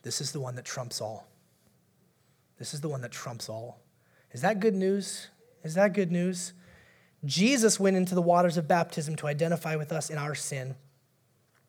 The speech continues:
We go into the waters of baptism to identify with him as beloved sons and daughters. So here's the takeaway for this first section is when you follow Jesus into his baptism, you share in his identity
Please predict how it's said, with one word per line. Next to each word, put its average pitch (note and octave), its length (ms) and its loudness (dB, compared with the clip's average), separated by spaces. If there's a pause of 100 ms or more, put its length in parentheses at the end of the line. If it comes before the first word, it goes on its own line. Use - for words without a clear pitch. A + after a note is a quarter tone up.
(480)
We F3 280 2
go F#3+ 180 8
into E3 140 2
the D#3 80 0
waters C#3+ 280 0
of C3+ 80 -6
baptism C#3 460 -4
to C3+ 120 -8
identify C3+ 420 -6
with B2+ 140 -10
him D3+ 180 -4
as B2+ 100 -6
beloved C3+ 400 -4
sons C3+ 300 -6
and C3 100 -8
daughters. B2+ 300 -2
So - 100 -10
here's D#3 220 -8
the C#3+ 80 -10
takeaway C#3 420 -8
for - 120 -16
this C3 140 -10
first - 260 -12
section C#3 340 -10
is C3 160 -12 (340)
when C3+ 100 -8
you C3+ 80 -4
follow D#3+ 400 -2
Jesus C#3+ 400 -6
into C#3 160 -8
his C3 140 -8
baptism, A#2+ 500 -8
you A#2+ 80 -12
share A#2+ 600 -8 (420)
in B2+ 80 -10
his B2+ 160 -6
identity A#2 580 -8